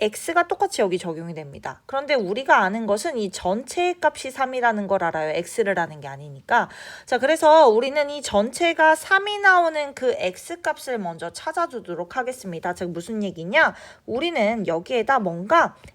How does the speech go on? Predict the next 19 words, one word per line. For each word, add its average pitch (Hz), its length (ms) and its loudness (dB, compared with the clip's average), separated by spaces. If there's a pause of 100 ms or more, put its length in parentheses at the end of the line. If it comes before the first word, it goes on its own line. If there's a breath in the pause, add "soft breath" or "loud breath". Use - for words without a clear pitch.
(120)
A를 302 540 2
대입했더니 262 880 -4 (300 loud breath)
요 311 160 0
값이 330 320 2
삼이 403 340 -6
나온다는 190 540 -6
거야. - 140 -20 (200)
그러면 226 720 2
얘가 170 260 -4
바로 180 300 -2
마이너스 185 440 -2
A 294 220 -10
플러스 233 460 -6
십이로 269 760 -2 (220 loud breath)
함수값이 233 920 -6
정해진다는 185 680 -8
얘기죠. - 320 -14 (380 soft breath)
그래서 294 200 2
우리는 220 380 2